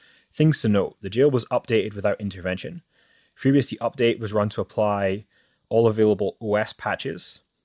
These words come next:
And the total time was two minutes, fifteen point six seconds. Uh,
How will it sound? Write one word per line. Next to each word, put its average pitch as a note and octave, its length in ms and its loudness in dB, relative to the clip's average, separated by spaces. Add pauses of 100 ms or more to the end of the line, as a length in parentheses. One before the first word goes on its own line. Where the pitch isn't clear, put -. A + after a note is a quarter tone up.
And F2 260 -12
the E2 60 -12
total - 280 -2
time A2 300 -2
was F#2+ 160 -8
two - 320 -2
minutes, C#3 380 0
fifteen A#2+ 840 -4
point - 420 -16
six - 460 -8
seconds. - 680 -14 (600)
Uh, E3+ 160 -12